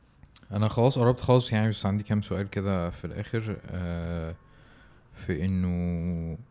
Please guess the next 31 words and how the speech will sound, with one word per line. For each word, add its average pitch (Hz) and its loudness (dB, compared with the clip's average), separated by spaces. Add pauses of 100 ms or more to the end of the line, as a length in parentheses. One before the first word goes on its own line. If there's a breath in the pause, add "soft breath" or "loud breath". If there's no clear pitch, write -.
(260)
الشباب 92 -2
اللي 117 0
في - -2
مصر - -2
أكيد 104 -8
هيبقوا 90 -4
بيبصوا 90 -4
على 98 0
ال-، 85 -2
آه، 82 -8 (600 soft breath)
على 101 0
اللي 110 2
أنت 127 2
بتعمله 107 2
واللي 101 2
الناس 98 -2
التانية 110 0
اللي 101 0
موجودين 90 0
برضو 95 0
في 95 -8
أمريكا 92 -2
و-، 87 -2
وفي - -12
سيليكون 98 -2
فالي 98 0
بالتحديد، 95 -8 (1160 loud breath)
ويمكن 107 2
يتخيلوا 113 0
إن 104 -2
هم 113 0